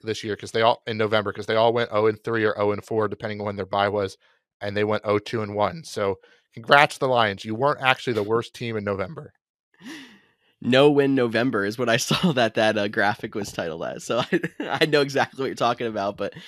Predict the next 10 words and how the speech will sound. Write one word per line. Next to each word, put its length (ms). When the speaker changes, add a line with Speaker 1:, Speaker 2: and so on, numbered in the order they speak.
Speaker 2:
congrats 360
to 60
the 100
Detroit 320
Lions 380
for 120
not 260
being 200
the 60
worst. 380